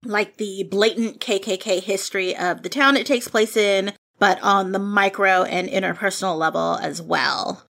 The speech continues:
So on top of all this, it's a really high-stakes, anxiety-inducing mystery.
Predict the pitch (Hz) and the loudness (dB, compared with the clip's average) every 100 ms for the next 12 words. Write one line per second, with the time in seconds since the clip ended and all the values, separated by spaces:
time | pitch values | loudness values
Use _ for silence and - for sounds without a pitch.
0 | _ - - - 233 233 311 403 453 302 | _ -6 -2 4 4 6 4 6 6 6
1 | 208 202 185 196 - - 202 196 220 226 | 6 6 4 4 0 0 0 4 4 6
2 | 233 247 285 294 240 196 220 - 208 190 | 6 6 6 4 2 2 2 0 -2 -2
3 | - 214 208 185 185 190 190 196 196 196 | -4 -4 -4 -6 -2 0 2 0 0 -2
4 | 180 180 175 156 160 - 254 247 311 | -2 -4 -6 -8 -6 -6 -2 0 0